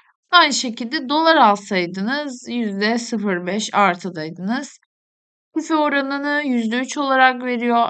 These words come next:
Mevduat faizine yatırsaydınız paranızı yüzde dörde yakın alıyordunuz. Hisse senedi şemsiye fonu, yani genel olarak şe-,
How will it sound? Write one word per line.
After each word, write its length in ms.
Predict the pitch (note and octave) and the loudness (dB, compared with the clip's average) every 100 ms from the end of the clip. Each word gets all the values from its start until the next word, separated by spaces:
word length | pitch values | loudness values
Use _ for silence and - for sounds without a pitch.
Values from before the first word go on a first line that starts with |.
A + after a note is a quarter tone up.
| - | -2
Mevduat 560 | C#4 D4+ B3 A#3+ A#3 | -2 -2 4 6 6
faizine 1120 | A#3+ A#3 A3 G3+ G3+ G3+ - _ _ F#3 G#3 B3 | 4 6 6 2 0 0 -2 _ _ -2 0 4
yatırsaydınız 840 | E4 E4+ - - G#3+ F#3+ G3+ G#3+ | 2 2 -6 -2 0 0 -2 -2
paranızı 580 | A3 G#3+ F#3+ F#3 F#3+ A3+ C#4 C4 | -2 -2 -2 -4 -2 -2 -2 -2
yüzde 360 | C4+ B3 A3 | -2 2 4
dörde 280 | G3+ F3 D#3+ | 4 2 0
yakın 360 | E3 F#3+ G3 C4 | -2 -2 -2 -2
alıyordunuz. 640 | C4+ C4+ B3 A3+ A#3 B3 A#3+ _ _ _ _ _ | 0 0 0 0 -2 -4 -8 _ _ _ _ _
Hisse 320 | D#4 D#4 F#4 F4 | -6 -4 -4 -2
senedi 500 | D#4 A#3+ G#3+ G#3 C4 | -2 0 0 0 -2
şemsiye 640 | - A3+ G#3+ G#3+ B3+ C4 | 0 0 0 -2 -2 -2
fonu, 460 | B3 G#3 F3+ D#3+ E3 _ _ _ | 0 -2 -2 -4 -8 _ _ _
yani 540 | C#4+ C#4+ A#3+ C4 C#4 A#3+ _ - | 2 4 4 0 -4 -8 _ -6
genel 380 | B3 C#4 B3+ G#3+ | -2 2 2 4
olarak 360 | G#3 A#3 A#3+ A#3 | 4 4 2 -4
şe-, 240 | - | -6